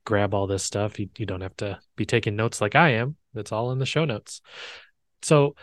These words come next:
one thing that I like to share, if possible, and, you know, one trend that I've been noticing when talking to people about, you know, effective developer education and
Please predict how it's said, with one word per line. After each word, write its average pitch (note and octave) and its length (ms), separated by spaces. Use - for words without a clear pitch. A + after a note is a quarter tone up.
one D#3 220
thing D#3+ 280
that C3 200
I A#2 100
like A#2+ 240
to A#2+ 100
share, A#2+ 420
if C#3+ 160
possible, B2+ 480
and, A#2+ 200
you B2+ 100
know, C3+ 160
one B2 480
trend B2+ 360
that A2 80
I've G#2+ 140
been G#2 320
noticing A2 500
when F#2+ 160
talking G#2 480
to - 140
people A2+ 280
about, G2 400
you G#2+ 100
know, F#2+ 260
effective G2 540
developer F#2+ 340
education G#2 720
and F#2+ 340